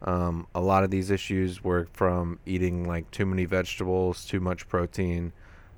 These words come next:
um, too many nuts, or too many cheeses. Those things I found just have too many trace carbs,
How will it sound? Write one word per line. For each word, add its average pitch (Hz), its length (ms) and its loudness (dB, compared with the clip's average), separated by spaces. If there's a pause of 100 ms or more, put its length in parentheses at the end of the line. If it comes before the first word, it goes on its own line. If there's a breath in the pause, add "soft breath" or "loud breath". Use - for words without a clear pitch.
(100)
um, 82 640 -4 (400)
too 107 180 0
many 95 240 2
nuts, 87 680 -2
or 87 160 0
too 92 220 -4
many 90 220 -2
cheeses. 101 680 -4 (1040 soft breath)
Those 92 280 2
things 95 320 2
I 90 100 6
found 90 360 0
just 87 180 -4
have 90 300 0
too 90 180 -4
many 87 560 -2
trace 92 340 -2
carbs, 92 600 -2